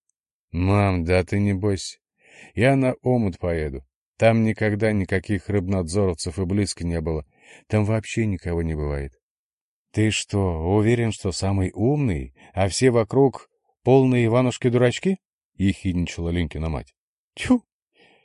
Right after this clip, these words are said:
вот упертый!» — качала она головой вслед сыну, не в силах убедить его в том, что надо заканчивать с этим занятием. «Че пристало?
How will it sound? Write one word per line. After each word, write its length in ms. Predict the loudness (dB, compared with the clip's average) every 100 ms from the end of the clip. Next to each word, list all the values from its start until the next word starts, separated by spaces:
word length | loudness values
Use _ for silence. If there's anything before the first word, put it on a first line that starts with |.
| _
вот 340 | 4 4 2
упертый!» — 640 | -4 -4 -4 -6 -10 -16 -18 _ _ _ _
качала 520 | -2 -2 0 0 0
она 160 | 0 -2
головой 400 | -2 -2 -2 -4
вслед 340 | -4 -6 -6
сыну, 320 | -4 -2 -2
не 140 | -2 -2
в 80 | -4
силах 380 | -4 -4 -4
убедить 420 | -2 -2 -2 -4 -6
его 160 | -6
в 100 | -6
том, 220 | -4 -4
что 240 | -4 -4 -2
надо 340 | -2 -2 -4
заканчивать 760 | -4 -4 -4 -6 -6 -8 -8 -8
с 80 | -10
этим 220 | -10 -10
занятием. 560 | -10 -12 -16 -18 -20 _ _ _ _ _ _ -8
«Че 300 | -4 -2 -2
пристало? 760 | -2 -2 -2 -2 -2 -6